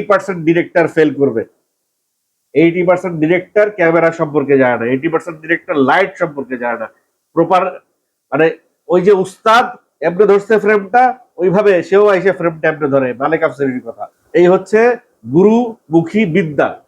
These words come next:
ডিরেক্টরদের। আমি কোনো ডিরেক্টরদের ছোট করছি না এইটটি পার্সেন্ট বলে। যে কয়টা সিনেমা আজকে বাংলাদেশে প্রতিষ্ঠিত হয়েছে, হাইলাইটেড হয়েছে, ও বিশ্বের দরবারে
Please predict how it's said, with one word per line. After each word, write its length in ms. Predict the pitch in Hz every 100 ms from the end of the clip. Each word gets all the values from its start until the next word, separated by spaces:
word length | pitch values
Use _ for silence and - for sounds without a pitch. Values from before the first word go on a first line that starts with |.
| _ _ _ 123
ডিরেক্টরদের। 600 | 143 156 151 120 101 104 _
আমি 120 | 123 165 151
কোনো 120 | 165 180
ডিরেক্টরদের 480 | 160 170 175 165 180 170
ছোট 100 | 180 180
করছি 200 | 151 -
না 60 | 135
এইটটি 180 | 123 120
পার্সেন্ট 260 | 117 117 104
বলে। 140 | 104 101 - _ _ _ _ _ _ _ _ _ -
যে 220 | 98 190 208
কয়টা 380 | 226 226 208 233 220
সিনেমা 320 | 202 202 208 226 202
আজকে 220 | 196 208
বাংলাদেশে 560 | 196 185 190 190 185 208 208 -
প্রতিষ্ঠিত 440 | 170 175 180 202 196
হয়েছে, 280 | 202 190 190 214
হাইলাইটেড 460 | 165 151 175 170 175
হয়েছে, 260 | 190 185 208 196
ও 20 | 160 -
বিশ্বের 300 | 151 - 202
দরবারে 320 | 135 190 190